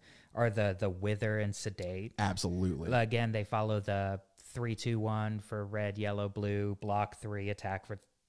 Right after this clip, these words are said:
Speaker 1: oh, yeah, three two one. But the big thing is they're on hit with these new status effects. Um, the Sedate gives you the Inertia token, which is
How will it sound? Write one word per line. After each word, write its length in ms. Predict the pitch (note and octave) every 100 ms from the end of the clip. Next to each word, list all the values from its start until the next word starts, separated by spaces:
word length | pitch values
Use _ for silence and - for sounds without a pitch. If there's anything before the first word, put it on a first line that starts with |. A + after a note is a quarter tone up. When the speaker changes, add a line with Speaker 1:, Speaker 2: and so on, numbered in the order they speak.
| - C2+ A2
Speaker 1:
oh, 40 |
yeah, 300 | F2+ F2+ F2+ -
three 200 | G#2 F#2+
two 200 | - G#2
one. 300 | G#2 G#2 A#2+ - -
But 100 | B2
the 60 | B2+
big 180 | D3+ -
thing 200 | E3+ D3
is 180 | A#2
they're 260 | A2+ A2+ -
on 220 | A#2 C3
hit 340 | A2 A#2 A#2 G2
with 160 | G2+
these 240 | G2+ G2 A2
new 140 | G2
status 560 | - - A#2 B2 A2+ G#2+
effects. 580 | - C#2+ B1+ - - -
Um, 440 | G#2 G2 F#2+ G2 -
the 100 | G#2+
Sedate 560 | - G#2 A2+ C3+ -
gives 200 | B2+ G#2
you 120 | A2
the 140 | G2+ F#2+
Inertia 500 | F#2+ F#2+ G2+ - D#2+
token, 440 | F2 D#2+ F#2+ G2
which 200 | G#2+ G2+
is 180 | G#2+